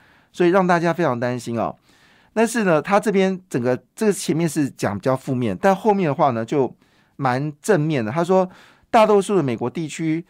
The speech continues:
现在已经遇到制造业持续增长的一个状况。好，就是在这个川普，好，到拜登这，拜登这，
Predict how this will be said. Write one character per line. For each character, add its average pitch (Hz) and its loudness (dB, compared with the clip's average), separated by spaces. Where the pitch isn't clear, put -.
现 196 0
在 170 2
已 - -2
经 156 -8
遇 156 -2
到 147 4
制 196 -2
造 151 4
业 151 0
持 - -8
续 143 -6
增 147 -2
长 117 -4
的 98 -6
一 104 -6
个 113 -4
状 110 -2
况。 104 -2
好， 107 -2
就 139 -4
是 135 0
在 139 4
这 - -4
个 127 -2
川 175 0
普， 135 -4
好， 113 -4
到 151 2
拜 147 4
登 143 -2
这， 143 0
拜 160 0
登 151 0
这， 139 -6